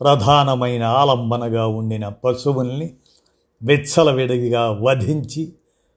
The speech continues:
పశుమాంసం, సురాపానాలతో విందులు చేసుకునేవారు. అనేక యజ్ఞాలకు సంబంధించిన తంతులను వివరించే పురాతన సంస్కృత శ్లోకాల ద్వారా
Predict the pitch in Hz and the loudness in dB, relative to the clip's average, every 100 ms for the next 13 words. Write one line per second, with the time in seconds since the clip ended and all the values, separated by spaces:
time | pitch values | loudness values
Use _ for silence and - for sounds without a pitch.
0 | _ - 147 151 185 156 139 113 135 147 | _ 2 2 4 6 6 4 -2 -6 -6
1 | 147 - - 143 156 151 123 131 131 127 | -8 -14 -6 2 4 6 4 2 0 0
2 | 123 120 113 117 110 - - - 139 160 | -2 -2 -4 -4 -6 -10 -20 -4 0 2
3 | 156 147 127 - 120 120 - 117 113 107 | 4 2 0 -2 -4 -6 -10 -6 -4 -4
4 | 104 110 107 - _ _ _ _ _ _ | -4 -6 -6 -12 _ _ _ _ _ _
5 | _ 127 131 127 117 117 123 113 131 127 | _ -2 2 2 2 2 2 0 2 2
6 | 120 113 113 120 127 127 127 120 113 113 | 2 0 -4 -4 -4 -2 -2 -4 -4 -6
7 | 107 107 123 127 135 123 120 131 139 - | -6 -4 -2 -2 -2 0 0 -2 -10 -16
8 | _ _ _ _ - 151 147 147 143 - | _ _ _ _ 2 4 6 4 2 0
9 | 135 123 131 147 151 139 135 123 120 147 | -2 -2 0 4 4 4 0 -4 -2 -4
10 | 143 - 123 120 117 139 120 135 127 117 | -4 -6 -6 -6 -4 -4 -2 0 0 0
11 | 113 135 143 104 95 | 0 0 2 -2 -6